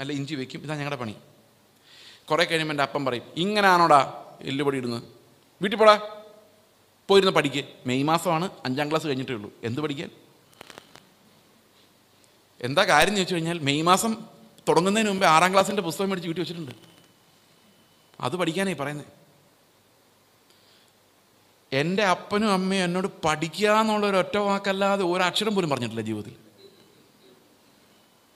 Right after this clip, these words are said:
കടയിൽ പോയി സാധനം മേടിച്ചുകൊണ്ടുവരാൻ പോലും പറഞ്ഞിട്ടില്ല. നിങ്ങൾക്ക് ഇപ്പോൾ ഞാനിങ്ങനെ തടിയനായി മാറിയെന്ന് അറിഞ്ഞ് മനസ്സിലാക്കണം, ഒരു പണിയും ചെയ്തിട്ടില്ല. പണിയാൻ സമ്മതിക്കില്ല.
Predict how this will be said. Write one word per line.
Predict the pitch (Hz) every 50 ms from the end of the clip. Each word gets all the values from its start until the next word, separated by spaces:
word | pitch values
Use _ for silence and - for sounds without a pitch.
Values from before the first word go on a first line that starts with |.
| _ _ _ _ _ _ _ - - _ _ _ - - - - - - -
കടയിൽ | - 170 175 180 214 247 262
പോയി | - 214 214 220
സാധനം | 214 - 180 170 180 190 208 247 262 240
മേടിച്ചുകൊണ്ടുവരാൻ | 220 196 175 180 170 160 165 156
പോലും | 143 147 147 147
പറഞ്ഞിട്ടില്ല. | 139 131 135 135 127 123 120 -
നിങ്ങൾക്ക് | 135 143 151 165 165 160
ഇപ്പോൾ | 170 143 160 165
ഞാനിങ്ങനെ | 160 151 151 156 156 160 160 156
തടിയനായി | 151 139 143 156 151 151
മാറിയെന്ന് | 151 147 147 143 147 143 135
അറിഞ്ഞ് | 123 131 135
മനസ്സിലാക്കണം, | 131 127 123 120 139 135 113 110 101 - - - _ _ - -
ഒരു | 127 156 208
പണിയും | 190 170 175 202 175
ചെയ്തിട്ടില്ല. | 160 156 - 147 113 107 - - - _ _ _ _ _ _ _ _ _ _ _ _ _ _ _ _ _ _ - - - _ _ _ _ _ _ _ - _ _ _ _ -
പണിയാൻ | 139 147 156 180 220 233
സമ്മതിക്കില്ല. | 208 226 220 226 226 220 240 247 233 196 185